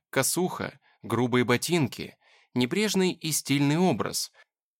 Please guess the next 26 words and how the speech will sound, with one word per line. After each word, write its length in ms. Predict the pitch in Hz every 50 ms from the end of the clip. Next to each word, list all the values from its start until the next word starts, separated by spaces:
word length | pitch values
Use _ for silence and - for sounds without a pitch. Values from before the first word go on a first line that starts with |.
| _ _ _
То, 160 | - 240 247
что 220 | - - - 226
нужно, 340 | 226 240 247 202 135 127 117
когда 280 | - 120 110 110 120 117
хочешь 360 | - 202 196 - - 160 135
быть 180 | 131 151 143 -
в 40 |
центре 380 | - - - 135 123 - 135 135
внимания. 680 | 127 139 147 151 127 101 95 95 90 - - - - - _ _ _ _ _ _ _ _ -
Лина 340 | 113 135 190 226 220 208 185
облизнула 520 | 143 135 147 151 123 147 165 156 135 117
пухлые 420 | - - 151 135 - 127 117 113
губы 460 | 113 156 208 208 135 113 98 80 - - _ _ _ _
и 100 | - 113
томно 360 | - - 214 214 220 208 196 175
откинула 440 | - - - 160 170 170 165 156
кудряшки 520 | 151 - 139 104 107 113 110 107 - - 123
с 80 | -
плеч. 520 | - - 156 139 107 95 - - - - _ _ _ _ _ _ _ _
Серьёзно? 840 | - - - 123 113 101 107 107 127 175 190 156 120 101 76 - - _ _ _ _ _ _ _ _ _ -
Что 320 | - - - - 226 233
это 220 | 233 214 - 214 202
за 140 | 185 214
сигналы 480 | 196 - 220 190 214 214 175 123 110 110
она 160 | 107 107 107
подавала? 680 | - 120 110 139 147 135 113 101 90 85 - - -